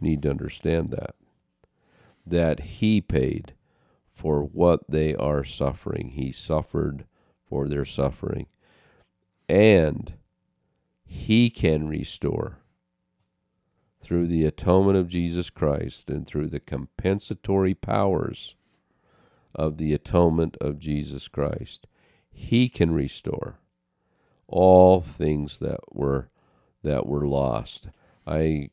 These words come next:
will never forget the power and spirit I felt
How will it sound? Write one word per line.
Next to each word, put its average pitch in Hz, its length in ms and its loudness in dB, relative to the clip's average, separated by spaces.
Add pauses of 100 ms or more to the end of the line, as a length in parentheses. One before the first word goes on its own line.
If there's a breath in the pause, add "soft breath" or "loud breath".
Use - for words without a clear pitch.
(440)
will 76 180 -2
never 87 460 2
forget 85 400 0
the 67 100 -8
power 73 680 0
and 71 160 -6
spirit 73 480 -4
I 67 160 -2
felt 65 460 -4